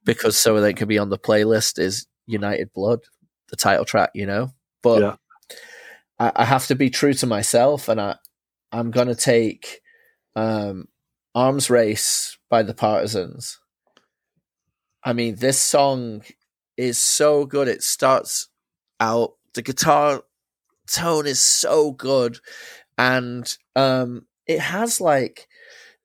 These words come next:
Speaker 1: the fast, like, amazing, like, punk style,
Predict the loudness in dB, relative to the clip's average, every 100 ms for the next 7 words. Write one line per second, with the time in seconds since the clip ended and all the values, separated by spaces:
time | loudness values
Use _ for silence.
0 | _ _ -4 -4 -4 0 2 2 0 0
1 | -4 -12 -2 0 0 -2 -4 -4 -2 0
2 | 0 0 0 -2 -4 -6 _ -6 -6 -2
3 | -2 2 2 4 2 2 0 -2 -10